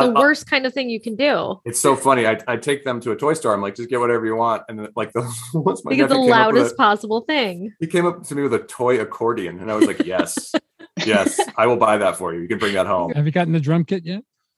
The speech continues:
Speaker 1: Yes. Yeah. Well, not a kit. I, I, like, a little starter,
Speaker 3: Just
Speaker 1: couple
Speaker 3: need
Speaker 1: drums.
Speaker 3: one.
Speaker 1: Yeah. Just, well, that's <laughs> true. That is true.
Speaker 2: One's bad enough.
Speaker 3: Pots and pans and a wooden spoon works for the rest of it.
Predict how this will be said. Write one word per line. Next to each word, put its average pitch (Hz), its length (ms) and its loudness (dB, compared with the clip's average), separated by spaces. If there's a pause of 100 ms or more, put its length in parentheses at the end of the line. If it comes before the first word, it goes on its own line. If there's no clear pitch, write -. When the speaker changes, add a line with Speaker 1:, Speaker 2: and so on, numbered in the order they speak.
Speaker 1:
Yes. - 580 2
Yeah. 135 240 4
Well, 160 100 6
not 180 140 4
a 175 40 2
kit. 120 340 0 (120)
I, 104 220 -6
I, 110 220 0
like, 107 160 0
a 104 80 2
little 120 220 0
starter, 92 540 -2
Speaker 3:
Just 180 140 -2
Speaker 1:
couple 214 80 2
Speaker 3:
need 202 60 4
Speaker 1:
drums. 160 400 2
Speaker 3:
one. 127 220 -16 (140)
Speaker 1:
Yeah. - 280 -4
Just, - 180 -12
well, 143 120 6
that's 135 240 4
<laughs> - 40 -4
true. 147 140 0
That 120 180 -2
is 110 140 -8
true. 214 80 -4
Speaker 2:
One's 220 200 -2
bad 202 300 2
enough. 185 440 -6
Speaker 3:
Pots 170 280 0
and 185 160 2
pans 170 340 2
and 156 140 2
a 147 160 -2 (140)
wooden 156 240 -2
spoon 139 400 -4
works 120 280 -10
for - 140 -16
the 113 100 -10
rest 120 280 -8
of 110 80 -16
it. 131 80 -20